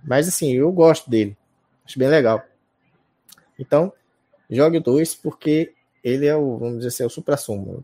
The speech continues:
Foi o, ele é muito, muito divertido, cara. E o outro é o F um, ou Fórmula One, que também a versão do cockpit, ele tem umas, ele tem um gráfico muito legal, cara. A jogabilidade é muito boa e, e ele pare-, ele tem um, um gráfico, assim, semelhante,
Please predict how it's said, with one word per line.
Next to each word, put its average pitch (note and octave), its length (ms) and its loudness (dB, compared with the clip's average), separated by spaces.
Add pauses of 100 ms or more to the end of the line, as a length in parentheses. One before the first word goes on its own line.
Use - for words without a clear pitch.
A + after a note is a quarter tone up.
(140)
Foi A2+ 180 -6
o, A2 180 -6 (880)
ele A2 140 -2
é - 20 -2
muito, C#3+ 300 -2
muito D3 340 -2
divertido, C3 460 -4
cara. - 180 -20 (440)
E B3 120 4
o C#4 80 6
outro B3 400 8
é C4+ 80 8
o A3 100 8
F A3 280 4
um, F#3+ 180 0 (300)
ou F#3 380 6
Fórmula F#3 480 2
One, C#3 380 0 (1200)
que C3 160 -4
também C#3 300 0
a - 20 0
versão D3+ 240 -2
do D3 40 -12
cockpit, C#3+ 420 -4
ele E3 160 -4
tem D#3 180 -6
umas, D#3 400 -4
ele A#2+ 180 -2
tem C3+ 160 -4
um D3+ 80 -2
gráfico C#3 300 2
muito G3 220 -2
legal, D#3 280 4
cara. A#2 140 0
A A#2 40 0
jogabilidade C3+ 380 4
é C3 60 2
muito F#3 400 0
boa D3+ 400 4
e, D3+ 260 -4
e C3+ 160 -4
ele C#3 120 -2
pare-, D3 360 4
ele A#3 320 0 (560)
tem F#3 140 2
um, G#3 340 -2
um F#3+ 60 0
gráfico, F#3 400 4
assim, G3+ 380 -4
semelhante, A#3 960 0